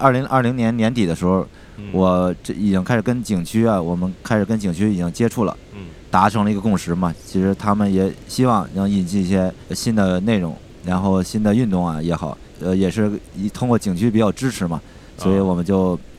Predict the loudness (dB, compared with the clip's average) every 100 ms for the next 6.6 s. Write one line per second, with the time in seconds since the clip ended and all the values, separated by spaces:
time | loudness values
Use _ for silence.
0 | -20 -20 -14 -2 0 0 0 0 2 2
1 | 0 -2 -4 -2 0 2 2 0 -4 -14
2 | -20 -20 -10 -6 0 2 2 2 2 2
3 | 0 -4 -4 -2 0 0 -2 -4 -2 0
4 | 2 2 2 2 0 2 2 2 0 0
5 | 0 2 2 0 -2 -4 -14 -6 -2 0
6 | 0 -2 0 2 0 -2